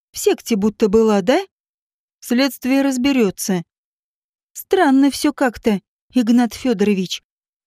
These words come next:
задумчиво протянула она и проследила за его взглядом. «В глаза людям не смотришь». «А что я в тех глазах увижу?» Разозлился Игнат и уставился на помпон бурой шапки. «Что, кроме неприязни?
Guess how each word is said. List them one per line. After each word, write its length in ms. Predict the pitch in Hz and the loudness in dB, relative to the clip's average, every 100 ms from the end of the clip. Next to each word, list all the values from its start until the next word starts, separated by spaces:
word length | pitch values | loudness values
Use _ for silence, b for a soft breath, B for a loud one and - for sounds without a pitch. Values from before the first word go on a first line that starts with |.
| _ | _
задумчиво 600 | 202 202 247 247 - 226 | -2 0 0 -2 -2 -4
протянула 640 | 233 226 - 247 247 240 | -2 -2 0 2 2 2
она 180 | 240 294 | 2 0
и 80 | 311 | -2
проследила 600 | - 269 285 277 302 302 | -6 -6 -6 -2 0 0
за 120 | 277 | -2
его 240 | 285 277 285 | -2 -2 -4
взглядом. 640 | 262 240 233 196 180 175 - _ _ _ _ _ _ | -4 -2 -2 0 -2 -4 -8 _ _ _ _ _ _
«В 120 | 320 | -4
глаза 420 | 339 392 381 302 226 | 0 2 2 2 2
людям 340 | 233 208 220 | 2 2 2
не 100 | 226 | 2
смотришь». 640 | - 233 202 202 185 - - _ _ _ _ _ _ | 0 0 0 0 -2 -4 -16 _ _ _ _ _ _
«А 120 | 220 | -2
что 220 | 214 - | -2 2
я 220 | 285 277 277 | 2 2 0
в 80 | |
тех 260 | - 285 269 | -2 -2 0
глазах 500 | 240 269 254 269 - | 0 0 0 -2 -2
увижу?» 480 | 277 247 196 180 170 _ _ _ _ - | -2 0 0 -2 -2 _ _ _ _ -4
Разозлился 720 | 190 202 190 208 220 - 220 | -2 0 0 0 0 0 -2
Игнат 340 | 202 254 269 | 2 0 0
и 40 | 247 | -2
уставился 600 | 240 - 262 262 240 254 | -2 -2 0 -2 -2 0
на 120 | 233 | -2
помпон 520 | 214 233 220 277 277 | 0 -2 -2 0 0
бурой 300 | 247 247 269 | 0 -2 -2
шапки. 560 | 254 - 202 - 196 175 _ _ _ _ _ | -2 -4 -4 -4 -4 -4 _ _ _ _ _
«Что, 340 | - - 311 320 | -12 0 0 0
кроме 380 | - 294 294 | 0 2 4
неприязни? 920 | 294 285 285 285 269 220 185 185 175 | 4 2 2 0 2 2 2 0 -2